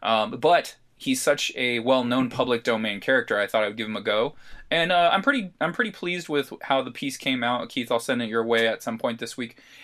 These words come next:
And, uh, yeah, I really like the way, way it came out, and, uh, I knocked that out and, uh, onto that page I talked about earlier.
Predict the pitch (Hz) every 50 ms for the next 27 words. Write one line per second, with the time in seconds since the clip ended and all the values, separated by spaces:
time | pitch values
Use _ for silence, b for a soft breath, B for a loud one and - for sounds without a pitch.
0 | B B B - - 131 131 127 120 117 113 - 113 110 107 107 107 110 - -
1 | 165 170 127 123 139 156 151 151 143 - 151 135 135 131 120 - - - - 131
2 | 131 127 120 123 - 147 139 139 139 143 165 208 233 - 113 113 113 110 110 -
3 | 107 107 107 107 110 113 117 120 120 - - 123 120 120 120 123 127 139 - -
4 | - - - - 120 113 110 107 107 104 101 104 101 101 104 101 98 101 101 104
5 | - - 117 113 110 110 - 117 101 104 101 98 - - _ _ _ - 120 107
6 | - 104 98 95 - 101 92 - - 101 101 - 107 - - - - 117 -